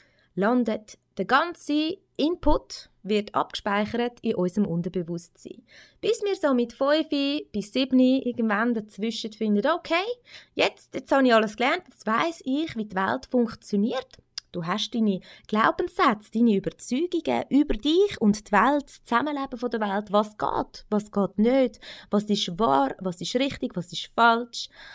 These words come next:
Ähm, hast du dann für dich zusammengesammelt, wie so ein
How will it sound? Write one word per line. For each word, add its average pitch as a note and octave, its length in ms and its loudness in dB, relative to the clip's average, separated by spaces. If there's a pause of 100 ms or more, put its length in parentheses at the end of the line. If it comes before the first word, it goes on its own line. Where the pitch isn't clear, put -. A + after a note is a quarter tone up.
(140)
Ähm, G#3 340 4
hast A3+ 220 -4
du C4 60 -2
dann D4+ 320 0
für - 180 -2
dich A#3 320 0 (300)
zusammengesammelt, F4+ 760 -2 (520)
wie A#3 100 0
so C#4+ 260 -4
ein G3 120 0